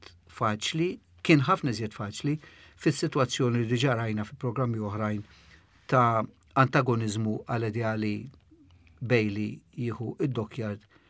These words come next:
li inti jekk dan ma jmux tajjeb twaħħal fil-, fl-obstacles li kienu għamlu,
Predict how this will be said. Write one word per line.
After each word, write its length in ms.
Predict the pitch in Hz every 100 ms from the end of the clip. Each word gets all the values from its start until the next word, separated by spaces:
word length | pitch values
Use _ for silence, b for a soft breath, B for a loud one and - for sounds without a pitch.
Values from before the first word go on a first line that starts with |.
| - -
li 120 | 131 -
inti 220 | 120 110
jekk 160 | 117 107
dan 180 | 120 117
ma 80 | 127
jmux 280 | 143 104 -
tajjeb 320 | 107 104 101
twaħħal 500 | - 113 - 113 107 - _ _ _ _ _ _ _ _ _ -
fil-, 560 | - 113 107 110 120 - _ - 160 160
fl-obstacles 600 | 127 120 - 107 117 131
li 60 |
kienu 260 | 117 131 104
għamlu, 280 | 98 98